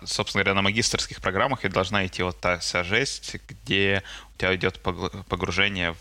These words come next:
в специализацию. А с точки зрения, вот именно если рассматривать вот этот вот бакалавр как колледж, он как бы супер окей. Это как такая фановая школа.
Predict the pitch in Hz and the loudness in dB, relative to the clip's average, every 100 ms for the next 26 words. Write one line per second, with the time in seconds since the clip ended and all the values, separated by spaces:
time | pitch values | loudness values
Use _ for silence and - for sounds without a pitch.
0 | - 92 92 87 - - 87 92 98 - | -2 0 0 -2 -6 -2 0 0 -2 -4
1 | - 98 - - - _ - - 95 - | -6 -8 -10 -20 -20 _ -20 -8 -4 0
2 | - 107 104 113 95 95 101 95 92 - | 2 2 2 2 0 0 0 0 0 0
3 | 95 - 98 - 85 - - 90 92 87 | 0 2 0 2 -2 -2 0 0 -2 -4
4 | 90 98 98 87 - - - 123 175 120 | 0 4 4 4 0 -4 0 2 2 2
5 | - - 95 110 117 - 92 - 90 - | 0 0 0 2 -2 -2 -4 -2 -4 -4
6 | - - - - 113 - 87 - 80 78 | -10 -14 -8 -4 -2 0 -2 -2 -4 -4
7 | - - _ - 92 - - - - 98 | -8 -20 _ -6 -4 -2 -4 -4 0 0
8 | 92 - 104 101 92 92 - 85 71 - | 0 0 2 2 4 2 2 -2 -2 -4